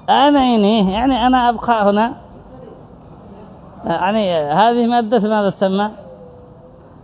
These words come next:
آه، مادة ال-، الإنكار. فقوله "إني"، هذه إن ما هي؟ زائدة. إن زائدة. إن زائدة قبل مادة الإنكار.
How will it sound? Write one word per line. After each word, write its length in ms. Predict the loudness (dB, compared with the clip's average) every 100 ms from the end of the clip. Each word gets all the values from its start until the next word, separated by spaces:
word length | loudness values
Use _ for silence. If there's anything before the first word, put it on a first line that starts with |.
| -20 -12 0
آه، 240 | 4 4
مادة 520 | 2 0 0 -2 0
ال-، 160 | 0 2
الإنكار. 600 | 2 2 0 2 2 0 -6 -10 -10 -12 -14 -16 -18 -20 -20 -20 -20 -10 -2
فقوله 760 | 0 4 4 4 2 2 2
"إني"، 460 | 2 2 4 2 0 -2
هذه 500 | 0 0 0 -2 0
إن 100 | 2
ما 120 | 2
هي؟ 280 | 0 -2 -6 -14 -20 -20 -20 -20 -20 -20 -20 -20 -20 -20 -20 -20 -20 -20 -20 -20 -20 -20 -6
زائدة. 440 | 0 2 0 -6 -12 -18 -20 -20 -20 -20 -20 -20 -20 0
إن 180 | 2 2
زائدة. 460 | 2 -4 -6 -10 -20 -20 -20 -20 -20 -20 -20 -20 -20 -20 -20 -20 -20 -20 -20 -20 -20 -20 -20 -20 -20 -20 -20 -18 -16 -14 -14 -14 -12 -12 -14 -16 -18 -18 -18 -20 -20 -20 -18 -18 -18 -18 -16 -18 -18 -18 -18 -2
إن 180 | 0 2
زائدة 320 | 2 2 2
قبل 260 | 0 0 0
مادة 300 | 0 0 0
الإنكار. 420 | 0 0 0 -2